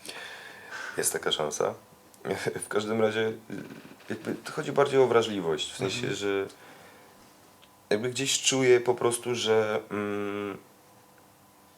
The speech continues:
Speaker 1: serial nie, nie, nie daje pewnych jakby możliwości twórczych i, i jakby realizacji te-, o-, marzeń, o których
Speaker 2: Mhm.
Speaker 1: mówiłeś na początku. Chcę szukać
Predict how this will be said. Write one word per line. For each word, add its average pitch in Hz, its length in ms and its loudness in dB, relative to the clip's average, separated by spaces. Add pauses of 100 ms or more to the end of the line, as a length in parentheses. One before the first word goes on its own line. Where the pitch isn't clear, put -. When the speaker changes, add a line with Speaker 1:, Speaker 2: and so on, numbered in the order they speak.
(600)
Speaker 1:
serial 131 420 6
nie, 127 120 6
nie, 117 460 -4 (200)
nie 117 160 0
daje 120 520 6
pewnych 110 600 0 (200)
jakby 98 320 -4 (280)
możliwości 101 1040 0 (1400)
twórczych 82 800 -2
i, 85 260 -10
i 87 60 -8
jakby 90 400 -4 (800)
realizacji 98 1120 4 (500)
te-, - 120 -2 (140)
o-, 90 160 -2 (200)
marzeń, 90 460 0
o - 20 -12
których - 280 -6
Speaker 2:
Mhm. 85 180 -4
Speaker 1:
mówiłeś 76 180 -6
na - 80 -8
początku. 87 600 -4 (100)
Chcę - 220 -4
szukać 143 500 0